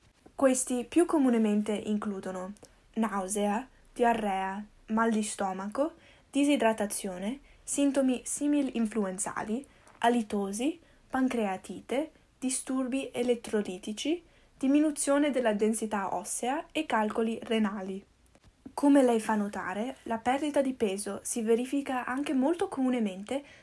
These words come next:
con le diete chetogeniche. Questo è particolarmente problematico per le persone con sla,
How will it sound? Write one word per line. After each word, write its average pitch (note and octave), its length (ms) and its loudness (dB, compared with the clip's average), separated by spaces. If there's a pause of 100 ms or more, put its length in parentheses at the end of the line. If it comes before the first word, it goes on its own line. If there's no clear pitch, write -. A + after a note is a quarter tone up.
con C#4 160 0
le C#4+ 120 2
diete A3+ 420 -2
chetogeniche. G#3 800 -2 (540)
Questo C#4+ 400 2
è A#3+ 140 2
particolarmente B3 880 -2
problematico A#3+ 880 -4
per - 120 -2
le A3+ 100 -2
persone C#4+ 420 0
con A#3 240 -4
sla, - 340 -6